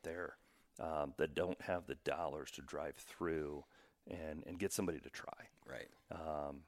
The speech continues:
Speaker 1: those are tough. And, and you, you try to, what we try to do is we do try to align 'em with maybe some investors, or we try to, um,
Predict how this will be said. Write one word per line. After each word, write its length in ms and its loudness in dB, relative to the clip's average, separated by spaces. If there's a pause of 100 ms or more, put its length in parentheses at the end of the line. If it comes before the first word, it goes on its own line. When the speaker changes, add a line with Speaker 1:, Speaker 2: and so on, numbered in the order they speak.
(160)
Speaker 1:
those 200 12
are 80 4
tough. 420 0 (120)
And, 340 4
and 180 2
you, 320 2
you 120 -4
try 380 2
to, 400 2
what 180 2
we 100 4
try 180 0
to 60 -2
do 220 2
is 260 2 (640)
we 100 2
do 240 6
try 280 8
to 120 6
align 300 2
'em 140 0
with 180 -2
maybe 200 -4
some 200 -2
investors, 680 4
or 60 -6
we 100 -6
try 360 0
to, 500 -2
um, 380 -4